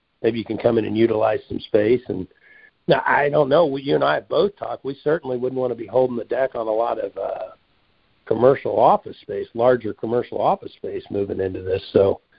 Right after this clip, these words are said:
you know, I don't know. I, I will say this, and I got a call with a couple of, uh,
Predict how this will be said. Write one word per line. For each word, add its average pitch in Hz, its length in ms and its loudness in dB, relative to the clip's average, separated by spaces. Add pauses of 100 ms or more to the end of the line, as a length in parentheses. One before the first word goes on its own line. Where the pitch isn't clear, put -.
(1300)
you 190 80 6
know, 190 80 2
I 180 100 2
don't 185 140 0
know. 175 160 0 (400)
I, 160 180 -6
I 165 80 -4
will 180 240 -6
say 143 140 -4
this, 156 180 -8
and 127 100 -10
I 135 80 -6
got 151 140 -6
a - 80 -12 (100)
call 147 180 -4
with 120 120 -14
a - 40 -18
couple 104 340 -12 (400)
of, - 40 -18
uh, 107 200 -16